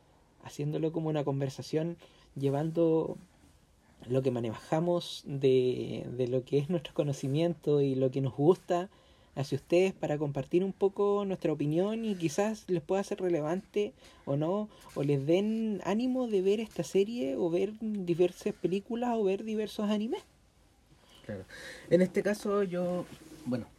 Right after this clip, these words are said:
Speaker 2: dado lo comentado ya con mi compañero, debo decir que para mí la serie, bueno, yo la vi completa,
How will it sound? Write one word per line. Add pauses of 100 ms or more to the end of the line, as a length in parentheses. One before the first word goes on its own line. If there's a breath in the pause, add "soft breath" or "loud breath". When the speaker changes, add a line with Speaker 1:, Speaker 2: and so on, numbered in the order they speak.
(160)
Speaker 2:
dado
lo
comentado
ya
con
mi
compañero, (880 loud breath)
debo
decir
que
para
mí
la
serie,
bueno, (180)
yo
la
vi
completa,